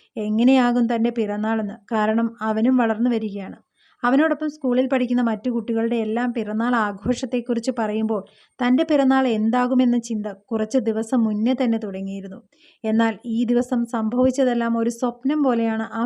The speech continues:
കൊച്ചുകുട്ടിക്ക് തോന്നിയത്. എല്ലാവരുടെയും സ്നേഹവും സമ്മാനങ്ങളും എല്ലാം അവൻ്റെ കണ്ണ് നിറയിച്ചു എന്ന് തന്നെ പറയാം.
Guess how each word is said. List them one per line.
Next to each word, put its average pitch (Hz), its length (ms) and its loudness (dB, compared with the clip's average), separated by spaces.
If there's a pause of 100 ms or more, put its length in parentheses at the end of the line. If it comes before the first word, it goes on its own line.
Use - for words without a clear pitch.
കൊച്ചുകുട്ടിക്ക് 233 680 -4
തോന്നിയത്. 202 400 -10 (640)
എല്ലാവരുടെയും 302 580 4
സ്നേഹവും 254 540 2
സമ്മാനങ്ങളും 233 760 2
എല്ലാം 220 320 -2 (460)
അവൻ്റെ 247 300 4
കണ്ണ് 226 320 2
നിറയിച്ചു 220 460 -2
എന്ന് 214 200 -2
തന്നെ 208 240 -6
പറയാം. 196 300 -10